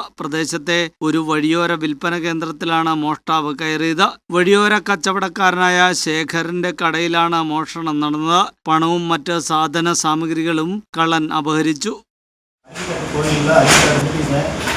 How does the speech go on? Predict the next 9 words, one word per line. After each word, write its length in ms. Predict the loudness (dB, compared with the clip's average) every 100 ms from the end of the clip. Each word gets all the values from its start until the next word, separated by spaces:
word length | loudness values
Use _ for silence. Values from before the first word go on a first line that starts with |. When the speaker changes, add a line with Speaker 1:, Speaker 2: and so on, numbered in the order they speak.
| -4 0
Speaker 2:
மாரியம்மன் 400 | 2 4 4 2 2
கோயில்ல 320 | 2 2 4 6 6 4 0
நேற்று 300 | 0 2 4 4
நைட்டு 260 | 2 0 2
வந்து 220 | 4 4 2 -2 -6 -6 -6 -8 -8 -4 2
கதவெல்லாம் 480 | 4 4 6 4 4
உடைச்சி, 280 | 2 0 -2 -2 -4
குண்டியில 300 | -2 2 2 2
உடைச்சி, 340 | 0 0 -2